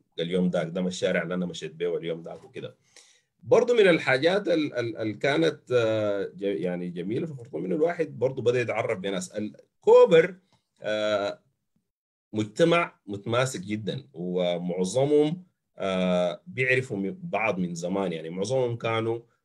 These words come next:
آه، يقول لك: "والله جدودنا كانوا ما أعرف شغالين في كافوري كمزارعين وكده". ف-، ف-،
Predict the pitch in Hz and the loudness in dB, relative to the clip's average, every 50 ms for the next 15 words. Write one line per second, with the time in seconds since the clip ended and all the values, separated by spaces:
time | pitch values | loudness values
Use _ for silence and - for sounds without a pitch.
0 | _ _ 92 90 90 87 87 87 90 95 95 101 104 - 104 98 98 98 95 90 | _ _ -4 -4 -2 0 -2 -2 -2 -2 0 0 0 0 -2 0 0 0 0 -2
1 | 90 90 87 87 98 104 104 98 90 90 - 95 92 95 92 92 90 90 90 90 | -4 -6 -6 -6 -6 -6 -4 -4 -4 -4 -4 -4 -2 -2 -2 -2 -2 -2 -4 -6
2 | 87 - - 82 82 80 82 87 90 90 90 - 87 - - 78 82 82 - 95 | -6 -8 -10 -10 -8 -8 -8 -8 -8 -10 -12 -14 -14 -12 -10 -12 -12 -12 -12 -10
3 | 87 87 85 82 80 - 76 78 78 78 82 80 76 78 82 82 87 85 80 78 | -8 -8 -8 -10 -10 -12 -14 -14 -8 -6 -4 -4 -4 -4 -6 -6 -8 -8 -8 -10
4 | 80 76 - - 78 - - _ _ _ _ _ _ - - _ _ _ _ _ | -12 -14 -12 -12 -12 -12 -14 _ _ _ _ _ _ -20 -20 _ _ _ _ _
5 | - 113 107 107 107 - - _ _ - - | -2 0 0 0 0 -2 -4 _ _ -2 0